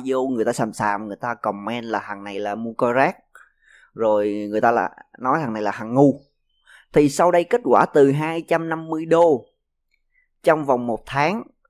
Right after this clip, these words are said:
thì giá trị từ hai trăm năm mươi đô nó là bao nhiêu? Thì thực sự là em tính là đủ cái target hai mươi ngàn đô em sẽ rút. Nhưng mà bây giờ là hơn mười sáu ngàn rồi. Thì em sẽ rút ra mười ngàn đô để cho anh chị thấy là cái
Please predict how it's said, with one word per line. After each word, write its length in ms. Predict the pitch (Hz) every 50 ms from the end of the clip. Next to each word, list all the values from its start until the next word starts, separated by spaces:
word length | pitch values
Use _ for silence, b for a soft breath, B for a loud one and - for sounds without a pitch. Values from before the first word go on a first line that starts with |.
| _ _ -
thì 280 | - 143 127 120 117 113
giá 200 | 123 127 139 131
trị 340 | - - 123 101 101 107 110
từ 160 | 123 113 110
hai 200 | 120 135 127 131
trăm 200 | 131 139 139 135
năm 180 | 135 131 135 131
mươi 100 | 131 131
đô 200 | 127 131 131 131
nó 100 | 131 147
là 120 | 165 151
bao 160 | 117 - 117 120
nhiêu? 220 | 127 131 135 127 135 _ _ _ _ _ _ _ _ _ _ b b b b b b b b b b
Thì 100 | - 147
thực 160 | 139 139 -
sự 220 | - - 120 123
là 80 | 135 139
em 220 | - 147 160 156
tính 180 | - - 175 180
là 140 | 226 240 180
đủ 240 | 123 104 101 110 139
cái 80 | 185
target 380 | 190 - 147 143 143 202 - -
hai 300 | 156 143 160 156 165 160
mươi 200 | 156 151 156 147
ngàn 180 | 135 120 113
đô 180 | 113 120 131 135
em 140 | 139 139 131
sẽ 140 | - 131 117
rút. 300 | 131 190 226 - _ _ _ _ _ -
Nhưng 160 | - 127 131 120
mà 60 | 113
bây 200 | 117 131 131 123
giờ 240 | 123 117 110 110 110
là 100 | 107 113
hơn 260 | 120 135 127 123 117
mười 100 | 110 107
sáu 200 | - 120 113 151
ngàn 220 | 175 160 123 107
rồi. 200 | 104 107 107 110 104 - _ _ _ _ _ _ _ _ _ _ _ _ -
Thì 140 | 117 117
em 160 | 120 123 127 117
sẽ 200 | - - 110 117
rút 200 | 131 175 180 -
ra 160 | 147 131 120
mười 260 | 123 117 110 113 107
ngàn 200 | 98 107 104 104
đô 300 | 120 123 127 123 120 113
để 300 | 107 104 90 82 95 127 135
cho 60 | 143
anh 100 | 127 120
chị 160 | - 113 92 82
thấy 360 | - - - 139 147 165 214
là 100 | 220 170 -
cái 100 | - 147